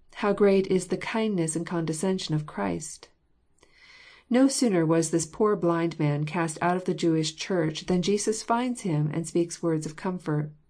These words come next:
He knew full well how heavy an affliction excommunication was to an Israelite, and at once cheered him with kind words. He now revealed himself more fully to this man than he did to any one except the Samaritan woman.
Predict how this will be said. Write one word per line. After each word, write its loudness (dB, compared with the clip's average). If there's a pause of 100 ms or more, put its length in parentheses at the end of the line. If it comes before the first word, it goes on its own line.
(920)
He 2
knew 6
full 2
well 2
how -2
heavy 2
an 0
affliction -2
excommunication -2
was 0
to -4
an 2
Israelite, -2 (520)
and 4
at 2
once 2
cheered 0
him 0
with -2
kind -2
words. -2 (640)
He 2
now 6
revealed 4
himself 0
more 2
fully 2
to -8
this 0
man 2
than 2
he -2
did 0
to -6
any 0
one -4
except -6
the 0
Samaritan 0
woman. 2